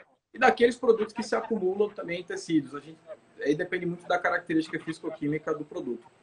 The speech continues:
Então, no caso da ashwagandha, a gente não tem uma restrição de horário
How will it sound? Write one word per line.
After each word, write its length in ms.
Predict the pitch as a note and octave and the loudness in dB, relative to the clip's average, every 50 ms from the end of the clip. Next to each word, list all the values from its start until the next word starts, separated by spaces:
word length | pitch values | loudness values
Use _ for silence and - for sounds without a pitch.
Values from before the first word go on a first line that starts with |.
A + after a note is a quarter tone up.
| _ _ _ _ _ _ _ _ _ _ _ | _ _ _ _ _ _ _ _ _ _ _
Então, 220 | D#3+ D3+ F#3+ A3+ A#3 | 2 6 8 8 8
no 100 | C#4+ C#4+ | 8 6
caso 240 | - A3+ A3 A3 - | 6 6 6 6 4
da 120 | F#3+ F#3 | -2 -4
ashwagandha, 480 | F3+ - F3 D#3 D3 D#3 F#3 G#3 G#3+ G#3 | -4 -4 -6 -6 -4 -4 -6 -4 -6 -8
a 20 | |
gente 240 | G3+ G#3+ G#3 - A#3 | -8 -8 -8 -8 -10
não 100 | A#3+ A#3+ | -10 -6
tem 180 | - A3+ A3+ A#3+ | -4 -4 -4 -2
uma 220 | B3 B3 A#3 G#3+ | -2 -2 -2 -2
restrição 520 | F#3+ G3 G#3 - - G#3 F#3+ - - F#3 F3+ | -2 -4 -10 -12 -12 -14 -14 -12 -10 -10 -6
de 100 | F3 F#3+ | -4 -2
horário 420 | F#3 E3 D3+ C#3 C3+ B2 B2 B2 | 2 2 4 4 2 2 -2 -8